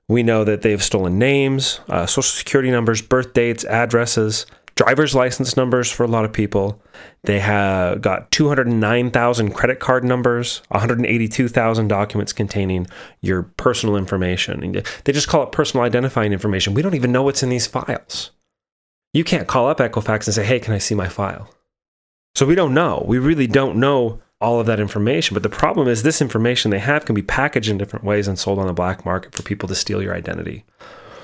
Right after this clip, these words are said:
When we think of identity theft, most often we think of somebody running up our credit cards, or, like, in my case, somebody had forged some checks with my account information on 'em one time and spent a bunch of my money, and my bank was really fantastic and reimbursed me, and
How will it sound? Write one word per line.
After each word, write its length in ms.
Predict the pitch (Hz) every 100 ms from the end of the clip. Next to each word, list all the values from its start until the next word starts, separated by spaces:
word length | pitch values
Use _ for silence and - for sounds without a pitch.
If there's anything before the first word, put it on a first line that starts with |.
| - -
When 120 | 135
we 60 |
think 140 | 143 160
of 80 | 135
identity 360 | 107 131 123
theft, 240 | 107 107 -
most 200 | 104 113
often 220 | 110 107
we 60 |
think 140 | 98 98
of 60 |
somebody 280 | - 104 98
running 380 | 90 90 110 104
up 140 | 101
our 200 | 98 90 - - - -
credit 260 | 139 123
cards, 600 | - 123 117 113 110 107
or, 300 | - 107 101
like, 160 | 98 98
in 100 | 104
my 140 | 104
case, 280 | 107 117 104
somebody 280 | - 104 104
had 160 | 101
forged 440 | 90 110 104 101 -
some 120 | 98
checks 640 | - 117 107 - - - - -
with 160 | 101 104
my 120 | 92
account 380 | 90 - 127 120
information 560 | 113 120 110 110 117
on 160 | 107 104
'em 220 | 101 101 - _
one 220 | 107 104
time 420 | 101 110 98 95
and 340 | 92 92 82 82 -
spent 320 | - - 92 92
a 40 |
bunch 200 | 104 104
of 60 | 98
my 120 | 87
money, 400 | 104 139 127 117
and 80 | 92
my 80 | 90
bank 200 | 117 110
was 100 | 90
really 160 | 87
fantastic 720 | - 87 - 92 90 - -
and 100 | 90
reimbursed 480 | 98 90 85 82 -
me, 140 | 85
and 180 | - 76